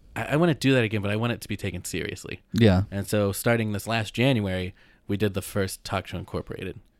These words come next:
Speaker 1: and we did at the Shrine. And then, like, a month and a half later, we did one at the Blackbird, and then we did, a couple months later, we did one, like, at the Looney Bin or something. And we were like, "We gotta find a home. Like, if we
Speaker 2: Yeah.
Speaker 1: wanna maint-, if we wanna create an audience." And that's when we got to move to the Nightingale, and, uh,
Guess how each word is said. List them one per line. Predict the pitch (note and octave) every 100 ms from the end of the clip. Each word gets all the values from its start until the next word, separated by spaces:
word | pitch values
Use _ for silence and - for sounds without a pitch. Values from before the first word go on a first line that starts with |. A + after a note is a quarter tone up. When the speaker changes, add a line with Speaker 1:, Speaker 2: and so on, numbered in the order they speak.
| _
Speaker 1:
and | F#2
we | F#2
did | G2
at |
the | -
Shrine. | - G2 F2 F2 F#2+ _ _ _
And | -
then, | F#2
like, | F2+ - G2
a |
month | F#2+ F2+
and | F#2+
a |
half | F2+ F2+
later, | F2+ F2+
we | F2
did | F2+
one | F2+ F2+
at | -
the |
Blackbird, | F2+ F2+ F#2 - F2 F2
and | F2
then | F2+
we |
did, | F2+ F2
a | F#2+ _ _ -
couple | F#2
months | F2+ F2+
later, | F2+ F2
we |
did | E2 F2
one, | E2+ F2 E2+ - _ _ _ _ _ _
like, | F#2
at | F#2
the | F2+
Looney | F2+ G2 F2+
Bin | F2+ F2
or | E2+
something. | E2+ F2+ F2 - - - - _
And | G#2
we | A2+
were | G#2
like, | F#2+
"We | D3
gotta | D3 G#2
find | - F#2+
a | E2+
home. | G2 F#2 E2 -
Like, | F#2+ G2
if |
we | A2 B2
Speaker 2:
Yeah. |
Speaker 1:
wanna | B2+ A2
maint-, | G#2 G#2+ G#2+ F#2+ -
if | - A#2
we |
wanna | C3+ G#2+
create | - G2
an | F2+
audience." | F#2+ F#2+ E2+ - - - -
And |
that's | B2+
when | C#3+
we |
got | C3+ A2
to | A#2
move | A#2
to | G#2+
the | A2
Nightingale, | E3 F3 A2+ B2 - _ - _
and, | - A2+ A2+ A2+ A#2+
uh, | A#2+ A#2+ A#2+ B2 B2